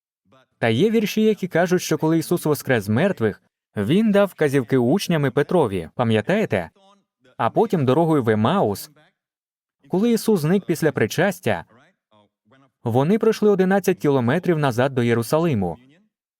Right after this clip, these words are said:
щоб приєднатися до інших учнів та розповісти їм, що вони бачили Господа.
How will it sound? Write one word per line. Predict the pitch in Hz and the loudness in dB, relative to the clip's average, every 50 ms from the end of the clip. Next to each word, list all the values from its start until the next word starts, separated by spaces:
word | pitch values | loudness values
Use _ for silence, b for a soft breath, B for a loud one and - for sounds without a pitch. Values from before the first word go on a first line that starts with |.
| _ | _
щоб | - - - - 202 | -14 -6 -2 -2 0
приєднатися | - - 190 180 170 135 135 151 175 175 165 - - 147 | 0 2 2 2 2 2 0 0 0 -2 -2 -2 -2 0
до | 139 139 | 0 0
інших | 147 151 135 - 156 143 - 139 | -2 -2 -2 -2 -4 -2 -2 -2
учнів | 175 202 - - 107 98 87 - _ - - - _ | -2 -2 -2 -2 -4 -4 -4 -6 _ -20 -20 -16 _
та | - 151 | -2 0
розповісти | 143 151 143 - - 143 135 139 131 - - 214 | 0 0 0 -2 -2 -2 0 0 -2 0 0 2
їм, | 220 208 190 | 2 2 0
що | - - 185 | 0 0 0
вони | 170 170 170 180 | 0 2 2 2
бачили | 180 170 175 175 - 165 160 165 | 2 0 0 0 0 0 0 2
Господа. | 160 170 208 190 - - 113 101 104 92 80 | 2 2 0 0 -2 -4 -4 -4 -4 -4 -6